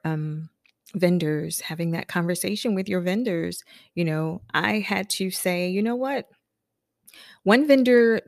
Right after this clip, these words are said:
that I love was super expensive. I didn't use a lot of their products. I just liked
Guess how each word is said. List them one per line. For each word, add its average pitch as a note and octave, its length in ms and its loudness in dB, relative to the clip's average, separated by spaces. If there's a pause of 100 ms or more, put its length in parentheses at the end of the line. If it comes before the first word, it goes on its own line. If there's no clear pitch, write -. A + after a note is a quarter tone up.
that F3+ 100 0
I E3+ 120 2
love D#3+ 560 2
was E3+ 120 -2
super A#3 840 0
expensive. E3 840 -6 (120)
I G#3 60 -4
didn't C4+ 220 2
use C#4 200 2
a C#4 60 2
lot C4+ 180 0
of C4 100 -4
their B3+ 120 2
products. B3 500 -2
I G3 80 -2
just F#3+ 280 -8
liked E3+ 520 -6